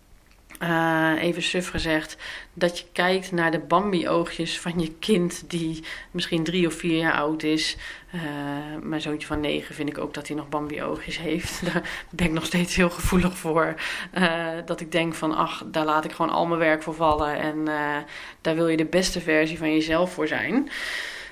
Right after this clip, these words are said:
Ehm, maar mijn dochtertje van vier, die kan iets meer, eh,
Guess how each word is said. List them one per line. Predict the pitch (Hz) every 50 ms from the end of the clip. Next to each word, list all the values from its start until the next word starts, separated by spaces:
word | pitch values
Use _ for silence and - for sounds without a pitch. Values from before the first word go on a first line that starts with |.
| - -
Ehm, | - 196 190 175 175 185 185 180 175 175 175 175 175 170 165 165 160 165 160 156 160 - - _ _ - _ - - - -
maar | 170 156 160
mijn | 160 160
dochtertje | 156 175 165 - 180 151 - 165
van | 147 156 151
vier, | 151 160 170 185 185 180
die | 175 160 -
kan | - 165 160 160
iets | 170 175 180 - -
meer, | 165 156 156 151 147 147 147 147 147 170 -
eh, | -